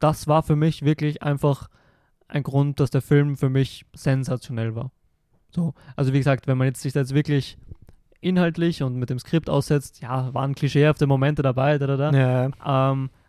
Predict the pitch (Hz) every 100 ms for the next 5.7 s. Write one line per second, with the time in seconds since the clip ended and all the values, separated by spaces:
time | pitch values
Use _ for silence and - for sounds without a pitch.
0 | _ - 139 143 143 143 147 151 143 -
1 | 160 - 160 185 143 135 135 175 190 -
2 | - _ - 135 139 143 135 170 143 123
3 | 127 - - - 165 165 - 143 147 156
4 | 147 131 165 160 - 160 170 117 113 156
5 | 156 - 147 147 139 139